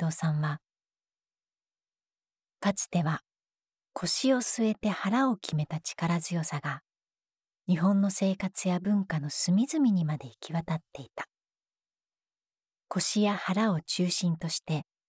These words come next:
自分の存在感を確かに感じる身体文化が存在していたといいます。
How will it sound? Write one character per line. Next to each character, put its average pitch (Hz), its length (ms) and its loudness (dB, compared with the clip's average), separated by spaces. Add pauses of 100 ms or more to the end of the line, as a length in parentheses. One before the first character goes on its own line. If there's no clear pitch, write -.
(460)
自 175 160 2
分 233 220 6
の 240 100 6
存 254 320 4
在 285 220 2
感 170 260 2
を 160 120 -2
確 262 280 0
か 277 120 2
に 185 180 2
感 165 240 -2
じ 156 140 -4
る 156 160 -6 (540)
身 233 340 4
体 240 280 4
文 220 240 4
化 170 140 -6
が - 140 -10
存 185 320 0
在 190 200 2
し - 80 -2
て - 140 -4
い 180 80 0
た 247 160 -4
と 185 140 -2
い 139 100 0
い 131 60 -6
ま - 80 -14
す。 - 200 -6